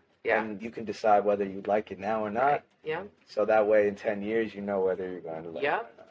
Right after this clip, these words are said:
Speaker 1: Yeah. Well,
Speaker 2: 'Cause
Speaker 1: that's
Speaker 2: music
Speaker 1: smart.
Speaker 2: industry is, is a hard place to be in. Like,
Speaker 1: Yeah.
Speaker 2: she knows it.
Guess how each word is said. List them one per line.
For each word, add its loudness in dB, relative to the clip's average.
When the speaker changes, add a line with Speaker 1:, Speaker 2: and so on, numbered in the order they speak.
Speaker 1:
Yeah. -2
Well, -10
Speaker 2:
'Cause -6
Speaker 1:
that's 0
Speaker 2:
music -8
Speaker 1:
smart. 2
Speaker 2:
industry -4
is, -10
is -14
a -4
hard 2
place -8
to -20
be -10
in. -12
Like, -18
Speaker 1:
Yeah. -8
Speaker 2:
she -8
knows 4
it. -4